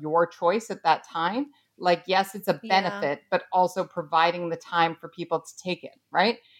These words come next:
Speaker 1: Isn't that the thing with people who get benefits, that they try to, you know, use up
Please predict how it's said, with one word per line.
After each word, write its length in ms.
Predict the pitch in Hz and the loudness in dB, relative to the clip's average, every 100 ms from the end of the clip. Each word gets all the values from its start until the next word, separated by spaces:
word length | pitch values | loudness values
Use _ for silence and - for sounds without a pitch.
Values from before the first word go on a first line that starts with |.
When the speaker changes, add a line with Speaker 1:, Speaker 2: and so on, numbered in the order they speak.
| _ | _
Speaker 1:
Isn't 220 | 277 302 | 2 4
that 180 | 330 311 | 4 2
the 80 | 254 | -4
thing 300 | - 202 196 | 0 2 2
with 180 | 190 - | -2 -8
people 300 | 202 202 175 | -10 -6 -6
who 240 | 180 151 | -6 -6
get 200 | 160 160 - | 0 0 0
benefits, 600 | 180 175 190 240 247 - - _ _ _ | 2 2 2 -4 -4 -10 -20 _ _ _
that 160 | 196 196 | 0 2
they 140 | 196 | 0
try 380 | 196 - 190 185 | 0 0 2 2
to, 520 | 185 - 190 170 170 | -4 -6 -2 -2 -4
you 120 | 185 | -2
know, 200 | 170 165 165 | 0 0 -2
use 260 | 175 214 208 | -2 0 2
up 240 | 214 - | 0 -2